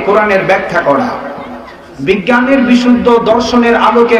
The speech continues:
কোরআনের ব্যাখ্যা করাকে তাফসীরে ইলমি বলে। বিজ্ঞানের বিশুদ্ধ দর্শনের আলোকে কোরআনের ব্যাখ্যা করতে গিয়ে যদি দুনিয়াতে কোনো অলৌকিকতা প্রকাশ পায়, তাহলে সেটাকে এজাজে ইলমি বলে। সুবহানাল্লাহ বলেন।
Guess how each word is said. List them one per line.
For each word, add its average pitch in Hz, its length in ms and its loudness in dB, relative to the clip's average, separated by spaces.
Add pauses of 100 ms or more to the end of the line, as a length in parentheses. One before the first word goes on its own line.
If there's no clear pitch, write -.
কোরআনের 226 400 2
ব্যাখ্যা 226 380 -2
করাকে 220 340 0
তাফসীরে 233 520 0 (140)
ইলমি 185 200 -2
বলে। 151 280 -2 (600)
বিজ্ঞানের 233 580 0
বিশুদ্ধ 240 460 2
দর্শনের 233 520 2
আলোকে 226 400 0
কোরআনের 233 420 0
ব্যাখ্যা 240 360 -2
করতে 233 300 0
গিয়ে 220 220 0
যদি 202 200 -2
দুনিয়াতে 233 460 2
কোনো 226 180 0
অলৌকিকতা 233 720 0
প্রকাশ 226 400 0
পায়, 247 480 0 (420)
তাহলে 214 320 2
সেটাকে 226 340 0
এজাজে 226 600 0 (100)
ইলমি 185 200 2
বলে। 160 200 0
সুবহানাল্লাহ 175 680 0
বলেন। - 220 -2